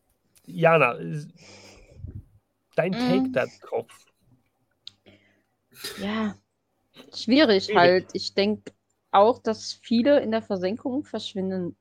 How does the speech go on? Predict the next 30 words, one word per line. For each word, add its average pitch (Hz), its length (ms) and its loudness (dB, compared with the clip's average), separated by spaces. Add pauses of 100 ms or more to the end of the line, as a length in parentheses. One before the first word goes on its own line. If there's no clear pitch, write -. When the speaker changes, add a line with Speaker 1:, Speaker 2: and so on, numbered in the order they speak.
Speaker 2:
werden, 165 440 0
dass 202 200 -4
sich 196 160 -14
so 190 260 -8 (120)
zwei, 196 340 -2
drei 208 220 -4
Leute 185 560 -2
natürlich 180 600 -8
daraus 165 420 -4
etablieren 170 580 -6
werden. 165 320 0
Sammy 185 440 -4
ganz 160 460 -8
vorneweg. 165 500 -2 (440)
Wobei, 226 440 0 (280)
wenn 233 360 -4 (280)
Tai 254 240 0
jetzt 294 320 -2
nicht 226 300 -6 (100)
wäre, 220 600 -4
könnte 240 320 -8
ich - 100 -10
mir 226 140 -4
sogar 190 240 -4
vorstellen, 202 520 -6
dass - 220 -16
Sammy 214 400 -4
dann 180 280 -4
auch, 165 880 -6
äh, - 20 -20